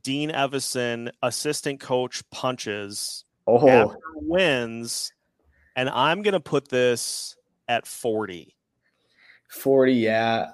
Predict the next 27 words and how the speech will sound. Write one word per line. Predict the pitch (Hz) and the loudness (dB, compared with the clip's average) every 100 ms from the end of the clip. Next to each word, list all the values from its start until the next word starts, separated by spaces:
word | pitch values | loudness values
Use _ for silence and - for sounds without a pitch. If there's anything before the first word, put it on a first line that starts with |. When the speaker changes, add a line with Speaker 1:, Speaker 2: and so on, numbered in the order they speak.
| _ | _
Speaker 2:
I, | - 131 | 0 2
I | - | 4
said | 123 - 147 | 0 2 4
our | 127 | 4
win | 101 110 110 | 2 -2 -6
total | 110 104 101 101 | -4 -4 -4 -8
is | |
gonna | 110 104 | -8 -8
be | 98 | -6
up | - 104 107 | -2 -2 -2
this | 110 104 - | -6 -6 -6
year. | 107 107 110 107 107 - - | -2 0 0 -2 -4 -18 -10
Hmm. | 113 110 110 107 214 - _ - - _ - - - - _ _ - | -6 -4 -4 -4 -6 -12 _ -18 -18 _ -20 -20 -20 -20 _ _ -6
That | 120 | -2
means | 143 127 | 0 2
we're | 127 | 4
having | 123 123 113 | 4 2 0
forty | 107 - 127 127 123 | -4 -2 0 4 4
electric | 110 110 113 - 117 110 | 4 2 -2 -2 -4 -2
wins. | 110 107 104 101 101 - - | -2 -2 -2 -4 -6 -10 -12
<sighs> | - - - - - - - - - - | -12 -10 -12 -12 -14 -14 -16 -20 -20 -10
You | 120 | 0
gotta | 120 117 | 0 0
take | 123 113 | -2 -2
out | 113 | 0
the | 110 | 0
blowouts. | 110 110 113 113 113 | -2 0 0 -2 -4